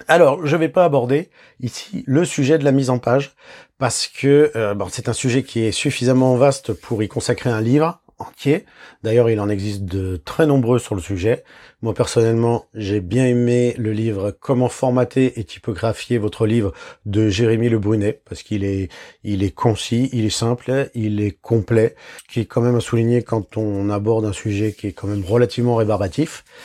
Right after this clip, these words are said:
Ensuite, en ce qui concerne, euh, la façon de générer un fichier pub, pour moi, vous avez, pour moi, vous avez trois voies, jeune padawan. Euh, vous avez la voie de la feignasse,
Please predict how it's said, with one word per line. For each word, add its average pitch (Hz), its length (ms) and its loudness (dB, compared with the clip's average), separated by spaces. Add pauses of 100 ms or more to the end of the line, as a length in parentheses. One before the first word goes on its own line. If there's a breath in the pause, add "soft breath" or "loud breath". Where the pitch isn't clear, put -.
(580 loud breath)
Ensuite, 151 520 2
en 143 40 4
ce - 100 -2
qui - 160 -10
concerne, 135 800 0
euh, 110 220 -2
la 110 140 -2
façon - 260 -4
de 110 120 2
générer 139 480 4
un 127 60 0
fichier 113 360 -4
pub, 139 340 -2 (360 soft breath)
pour 123 200 2
moi, 151 340 4
vous 117 240 -2
avez, 123 500 2 (320)
pour - 120 -6
moi, 143 200 6
vous 127 200 2
avez 127 460 4 (380 loud breath)
trois 160 340 4
voies, 107 480 -4 (340)
jeune 101 260 -6
padawan. 98 580 -2 (640 soft breath)
Euh, 127 180 4
vous 151 280 4
avez 175 500 6
la 139 160 2
voie 165 400 6
de 147 680 2
la 135 160 0
feignasse, 139 540 -4